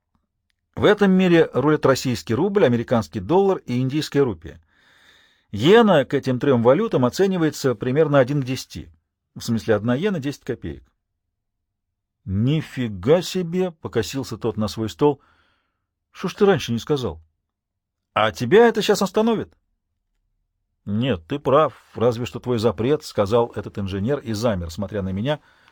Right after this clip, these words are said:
«Чего глядишь?» — развёл я руками. «Не нагляделся ещё?» Хмыкнув, тот повернулся обратно к своему столу, буркнув уже спиной ко мне: «Жадность — это не про тебя, да?»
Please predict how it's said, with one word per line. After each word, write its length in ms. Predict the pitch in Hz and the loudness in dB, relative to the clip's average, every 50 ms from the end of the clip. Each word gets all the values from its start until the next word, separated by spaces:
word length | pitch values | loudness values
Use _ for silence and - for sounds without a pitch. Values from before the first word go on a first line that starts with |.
| _ _ _ _ _ _ _ _ _ _ _ _ _ _ _ _ _ _ _ | _ _ _ _ _ _ _ _ _ _ _ _ _ _ _ _ _ _ _
«Чего 220 | - 131 143 170 | -4 0 0 2
глядишь?» — 520 | 170 165 143 104 113 135 151 - - - _ _ _ _ _ _ _ _ _ _ _ _ _ _ - | 4 4 2 2 2 -2 -2 -2 -6 -12 _ _ _ _ _ _ _ _ _ _ _ _ _ _ 0
развёл 380 | 98 110 127 117 110 127 120 110 | 2 4 4 4 2 2 2 2
я 80 | 113 110 | 2 0
руками. 360 | 117 - - 113 101 101 101 | 0 -2 -2 -2 -2 0 0
«Не 100 | 104 123 | 2 2
нагляделся 540 | 135 139 123 139 147 147 415 196 - - 110 | 2 2 0 0 2 4 2 2 2 -2 -8
ещё?» 280 | 95 - - 87 80 - _ _ _ _ _ _ _ _ _ _ _ _ _ _ _ _ _ | -10 -10 -10 -12 -12 -14 _ _ _ _ _ _ _ _ _ _ _ _ _ _ _ _ _
Хмыкнув, 580 | - - - 131 170 208 208 185 175 139 - - | -10 -2 2 2 4 4 2 0 -2 -2 -2 0
тот 260 | - 160 170 - - | 0 0 0 0 0
повернулся 480 | 131 127 127 117 127 143 131 - 131 | 0 0 2 0 0 -2 0 2 4
обратно 400 | 123 113 120 127 113 - - 95 | 4 6 6 4 4 2 0 -8
к 40 | 87 | -10
своему 260 | - 107 104 104 104 | -6 -4 -4 -4 -4
столу, 480 | 98 - - 101 98 120 160 175 180 _ _ _ _ _ _ _ _ _ _ - | -4 -4 -2 -2 -2 -2 -2 -4 -6 _ _ _ _ _ _ _ _ _ _ -8
буркнув 600 | 90 90 127 147 - - 123 117 101 - - - | -2 0 0 0 0 0 -2 -2 -2 -4 -6 -6
уже 200 | 113 101 117 107 | -4 -2 -2 -4
спиной 340 | - - 127 120 120 110 | -4 -4 -2 0 0 0
ко 160 | 98 - 107 104 | 0 0 0 0
мне: 240 | 117 135 151 135 - _ _ _ _ _ _ _ _ - | 2 0 0 -2 -4 _ _ _ _ _ _ _ _ -12
«Жадность — 800 | - 87 85 117 120 127 120 110 117 107 90 - - - - - | -6 0 4 6 6 6 4 2 -2 -4 -4 -8 -12 -20 -18 -16
это 180 | 113 110 - 110 | -14 -10 -6 -4
не 100 | 110 110 | -4 -4
про 140 | 98 107 101 | -4 -6 -8
тебя, 280 | - 120 113 156 170 | -6 -2 0 2 2
да?» 220 | 143 104 131 143 | 2 2 -2 -2